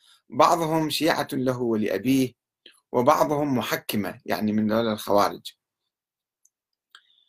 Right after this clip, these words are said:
آه، يؤثرون قتال معاوية بكل حيلة،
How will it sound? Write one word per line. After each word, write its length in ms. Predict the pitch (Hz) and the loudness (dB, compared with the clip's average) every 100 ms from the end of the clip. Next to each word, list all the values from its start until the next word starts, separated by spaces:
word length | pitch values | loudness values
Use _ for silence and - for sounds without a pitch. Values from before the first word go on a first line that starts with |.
| _ _ _ - | _ _ _ 2
آه، 260 | 139 139 139 | 6 8 8
يؤثرون 640 | 151 - - 190 233 214 | 8 6 8 8 8 8
قتال 480 | - 170 202 226 208 | 4 2 4 4 6
معاوية 540 | 170 165 202 185 175 | 4 6 6 6 4
بكل 440 | 139 147 208 196 170 | 0 -2 -2 0 -2
حيلة، 420 | 156 131 107 | 0 2 2